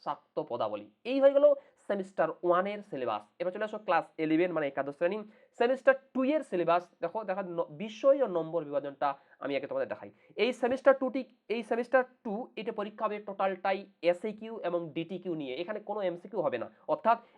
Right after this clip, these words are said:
সেমিস্টার ওয়ানে এমসিকিউ এবং সেমিস্টার টু এ ডিটিকিউ এবং এসএকিউ নিয়ে। এই সেমিস্টার টু এ কিন্তু চল্লিশ নম্বরের পরীক্ষা হবে। এই সেমিস্টার টু এ এসএকিউ, এলএকিউ টাইপ কোশ্চেন লেখা আছে এখানে। এবার কি কি গল্প কবিতা থাকবে, কত নাম্বার থাকবে, নম্বর বিভাজনটা আগে আমি তোমাদের দেখাই।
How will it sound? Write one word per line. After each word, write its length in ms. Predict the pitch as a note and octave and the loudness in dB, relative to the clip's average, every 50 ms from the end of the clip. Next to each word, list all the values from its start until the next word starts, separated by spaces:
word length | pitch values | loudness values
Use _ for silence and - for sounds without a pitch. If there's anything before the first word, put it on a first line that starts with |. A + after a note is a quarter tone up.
| _ _ - | _ _ 0
সেমিস্টার 300 | F3+ F3+ F3 F3+ F#3 E3+ | 0 0 2 2 4 6
ওয়ানে 180 | F3+ F#3+ F#3+ F3+ | 6 6 6 4
এমসিকিউ 420 | F3+ F#3+ F#3+ F3+ F3 - C#4+ D#4+ E4+ | 2 2 0 -4 -4 0 0 0 0
এবং 180 | C#4 A3+ G3 F#3+ F#3+ | 0 -2 -4 -6 -6
সেমিস্টার 240 | G#3 F3+ F#3+ - _ _ | -6 -8 -8 -10 _ _
টু 60 | F#3+ | -8
এ 100 | F#3+ A3+ | -8 -8
ডিটিকিউ 460 | G#3+ D#3 D3+ D#3 D#3+ G3 F#3+ G3+ C4 D4 B3 A3 | -8 -8 -10 -12 -12 -12 -12 -10 -8 -6 -4 2
এবং 120 | G#3+ C#4 E4+ G#4+ - _ _ _ _ _ _ _ | 2 2 2 2 -4 _ _ _ _ _ _ _
এসএকিউ 340 | D#3+ D3 - C#3 B2 - A#2+ A2+ | -6 -6 -6 -8 -8 -8 -8 -8
নিয়ে। 120 | G#2+ - - _ _ _ _ _ _ _ | -8 -10 -14 _ _ _ _ _ _ _
এই 140 | A3+ A#3+ A#3+ | -6 -6 -4
সেমিস্টার 340 | - C4+ B3+ C4+ - C4+ - | -4 -4 -4 -4 -4 -4 -4
টু 60 | C#4 | -2
এ 60 | C#4 C4 | -4 -2
কিন্তু 180 | C#4+ C4 C#4 - A#3 | -4 -6 -4 -4 -2
চল্লিশ 180 | A3+ A#3 A#3+ A3 | -4 -2 -4 -4
নম্বরের 260 | B3+ B3 B3 B3 - A#3 | -4 -4 -4 -4 -4 -6
পরীক্ষা 240 | A3 A3+ - B3 A#3+ | -6 -6 -4 -4 -4
হবে। 120 | A#3 A#3+ A3+ | -4 -4 -6
এই 60 | A3 G#3+ | -8 -10
সেমিস্টার 420 | A3 - G#3+ G#3 G#3 G#3+ A#3+ A3 A3 - | -10 -10 -10 -10 -8 -8 -10 -10 -10 -10
টু 60 | - G#3+ | -10 -8
এ 120 | A3 A3+ A#3 A#3 - _ _ _ F#3 G3 G#3 G3+ F#3+ D3+ F3 | -8 -6 -8 -8 -10 _ _ _ -12 -10 -8 -8 -6 -4 -4
এসএকিউ, 340 | F#3+ F#3+ G3+ G3 G3 A3 A3 A3 G3+ - F#3 F3+ - E3+ | -4 -4 -4 -10 -10 -12 -12 -12 -4 0 0 0 0 0
এলএকিউ 260 | E3+ F3+ F3+ F#3 F#3 | -2 -2 -2 -2 -4
টাইপ 220 | F3 F#3 D#3+ E3 E3 - | -6 -4 -6 -6 -6 -8
কোশ্চেন 280 | - D3 - - E3+ D#3 C#3+ | -8 -10 -8 -8 -12 -8 -6
লেখা 140 | C#3 D3 C3+ C3 | -6 -4 -4 -6
আছে 120 | C3 C#3+ | -6 -8
এখানে। 180 | - C3 C#3+ G3 A#3 - _ _ _ _ | -10 -10 -10 -10 -10 -12 _ _ _ _
এবার 140 | - F#3+ E3+ | -6 -6 -6
কি 120 | - A#3+ A3 | -6 -8 -8
কি 100 | B3+ B3+ | -8 -6
গল্প 260 | G3 F#3+ G3 G3 G3 G#3+ G#3 G#3 F#3+ | 2 2 2 2 2 -2 -4 -4 -4
কবিতা 220 | F#3 F3 F3+ F#3 | -4 -4 -4 -10
থাকবে, 260 | F3+ F#3+ E3+ E3 F3 F#3 F3+ | -10 -10 -8 -6 -6 -8 -8
কত 140 | - D#3+ D#3 | -8 -10 -8
নাম্বার 280 | D#3 D#3 D3+ D#3+ D#3 D3+ - | -6 -6 -4 -4 -4 -6 -6
থাকবে, 160 | - E3 G3 | -8 -10 -8
নম্বর 260 | F#3 D#3 C#3+ D3 C#3+ C#3 | -6 -6 -4 -4 -6 -6
বিভাজনটা 320 | D3 C#3+ C#3+ D3 C#3+ C#3+ | -6 -6 -8 -6 -4 -4
আগে 140 | C#3 D3+ D3 | -2 -2 -4
আমি 120 | C#3+ D3 | -4 -4
তোমাদের 220 | D3 D3+ D3+ D#3 C#3 | -6 -4 -4 -2 -2
দেখাই। 280 | D#3+ - G#3+ A3+ A#3+ | 0 0 0 0 0